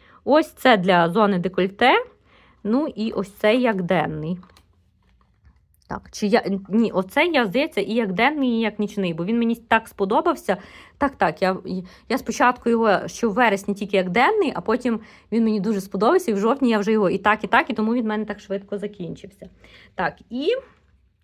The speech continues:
е, ось такий кремчик, е, з ромашкою, теж непоганий, сім мілілітрів. Бачите, він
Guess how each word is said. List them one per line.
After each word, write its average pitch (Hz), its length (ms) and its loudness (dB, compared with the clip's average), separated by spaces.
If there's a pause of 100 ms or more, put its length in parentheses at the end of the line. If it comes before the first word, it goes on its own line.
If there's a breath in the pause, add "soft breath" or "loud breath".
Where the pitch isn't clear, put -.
(480 loud breath)
е, 190 200 -2
ось 254 200 -2
такий 240 640 -4 (440)
кремчик, 190 680 -4
е, 165 440 -4
з 165 80 -8
ромашкою, 269 720 -2
теж 202 400 -4
непоганий, 277 560 -4
сім 202 300 -6
мілілітрів. 214 680 -4 (360 loud breath)
Бачите, 208 640 -2
він 196 300 -6